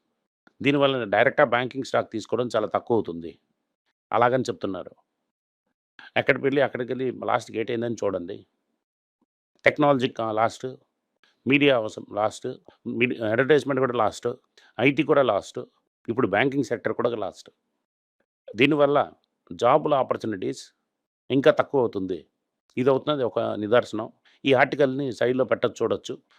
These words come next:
మీరే చూడండి. మీరే, నేనే చెప్తున్నాను అనుకోకండి. ఇది అవుతున్నది ఒక రెండు న్యూస్. థర్డ్ న్యూస్ ఏంటంటే, ప్రధానమంత్రి ఇండిపెండెన్స్ డే స్పీచ్‌లో మేల మీద,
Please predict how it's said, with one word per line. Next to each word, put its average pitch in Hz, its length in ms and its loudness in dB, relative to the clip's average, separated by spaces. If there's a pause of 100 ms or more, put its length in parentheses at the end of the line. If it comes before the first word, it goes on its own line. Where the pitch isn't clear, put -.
(120)
మీరే 143 220 4
చూడండి. 104 440 -4 (240)
మీరే, 156 300 6
నేనే 143 320 -2
చెప్తున్నాను 123 460 -6
అనుకోకండి. 98 500 -10 (640)
ఇది 120 120 6
అవుతున్నది 135 280 4
ఒక 113 140 0
రెండు 117 240 2
న్యూస్. 104 300 -6 (920)
థర్డ్ 147 240 8
న్యూస్ 147 240 0
ఏంటంటే, 110 360 -2 (1600)
ప్రధానమంత్రి 123 680 0 (200)
ఇండిపెండెన్స్ 123 680 -4
డే 113 100 -4
స్పీచ్‌లో 113 440 -8 (360)
మేల 135 300 4
మీద, 139 200 0